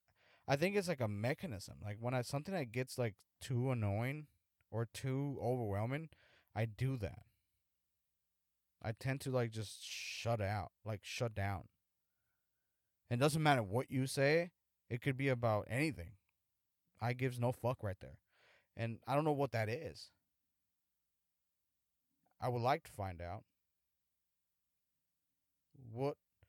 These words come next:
Is it that I'm, like, overheated? Like, it's just, like, too much that I shut down? Because I could do it to pe-, like,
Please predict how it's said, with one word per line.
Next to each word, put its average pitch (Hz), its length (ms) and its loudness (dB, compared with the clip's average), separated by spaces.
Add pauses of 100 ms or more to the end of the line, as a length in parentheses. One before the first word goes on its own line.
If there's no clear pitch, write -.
(4000)
Is 135 140 -4
it 127 100 -2
that 127 100 4
I'm, 120 160 2
like, 117 220 0 (1900)
overheated? 143 720 -2
Like, 131 180 -8 (160)
it's 110 200 -6
just, 110 180 -10
like, 117 160 -6 (160)
too 135 120 -4
much 127 440 -2 (920)
that 117 100 -2
I 110 60 0
shut 107 240 -4
down? 117 300 -2 (1400)
Because 135 260 0
I 147 100 6
could 120 260 -6
do 160 180 2
it 180 180 2
to 123 100 -10
pe-, - 400 -10
like, 139 160 -4